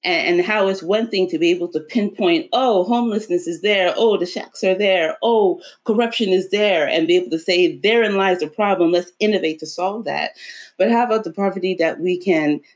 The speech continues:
that we can feel, such as the loneliness or the isolation or the isolation that we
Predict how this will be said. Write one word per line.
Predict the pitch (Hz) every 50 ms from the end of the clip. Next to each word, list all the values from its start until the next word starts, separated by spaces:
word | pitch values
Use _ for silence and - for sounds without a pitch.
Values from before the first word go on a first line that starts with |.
| -
that | 165 156 - 156
we | 170 147
can | - - 156 160 160
feel, | - - 262 320 - - - 147 -
such | - 185 160
as | 170 160
the | - 170 165
loneliness | 160 175 175 175 190 196 180 165 151 143 143 - - -
or | - 151
the | 151 - - 147
isolation | 156 165 165 - 165 156 156 170 185 - - 160
or | 147 151
the | - - -
isolation | 208 208 - 175 185 180 - 160 147
that | 135 - -
we | 147 156 175 175 175 170 170 -